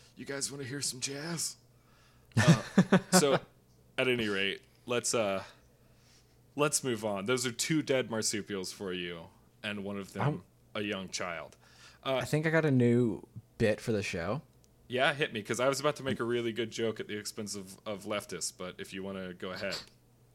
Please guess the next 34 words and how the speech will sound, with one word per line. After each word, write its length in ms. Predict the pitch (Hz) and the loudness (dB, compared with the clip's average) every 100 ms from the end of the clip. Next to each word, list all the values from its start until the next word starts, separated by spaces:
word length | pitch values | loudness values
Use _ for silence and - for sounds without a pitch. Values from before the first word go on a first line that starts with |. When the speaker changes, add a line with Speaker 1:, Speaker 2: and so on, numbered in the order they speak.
| _ | _
Speaker 2:
Crud, 460 | - 117 120 101 82 | -6 2 4 4 0
I 80 | 98 | -4
feel 200 | - 113 | 0 -2
terrible. 460 | - 107 92 87 87 | 0 0 0 -4 0
Speaker 1:
Okay, 260 | 127 143 110 | 0 4 2
Speaker 2:
I 80 | 117 | 4
Speaker 1:
hold 100 | 131 | 6
Speaker 2:
wanna 200 | 151 123 | 6 6
Speaker 1:
on, 40 | 117 | 4
we'll 80 | |
do 180 | 120 135 | 2 0
mine 120 | 127 120 | 2 4
Speaker 2:
okay, 100 | 110 | 4
Speaker 1:
and 60 | 107 | 4
Speaker 2:
go 40 | |
Speaker 1:
then 100 | 107 | 2
do 100 | 104 | -2
yours. 420 | 101 87 78 - - _ - _ _ | -4 -6 -6 -8 -8 _ -20 _ _
Speaker 2:
Okay, 280 | 113 107 92 - _ - | -2 0 -2 -6 _ 0
Speaker 1:
Okay. 60 | |
Speaker 2:
so 120 | 120 120 | 6 8
I'll, 240 | 110 104 | 10 8
I'll 120 | 113 113 | 6 6
go 120 | 110 | 4
first. 400 | - 85 - - - _ _ - | 2 0 -2 -6 -14 _ _ -6
Speaker 1:
Yep. 240 | 123 117 - | -4 -2 -4
<laughs> 60 | - - - - | -4 -6 -8 -4
What 180 | 170 143 | 2 6
Speaker 2:
<laughs> 1400 | 180 - 392 440 - 494 427 508 - 494 - 523 - - | 12 12 12 10 12 12 12 8 6 2 2 0 -2 6
Go 100 | 208 | 10
ahead, 240 | 147 139 127 | 10 10 8
tell 120 | 131 | 4
your 120 | 123 | 4
joke. 220 | 113 92 | 2 -2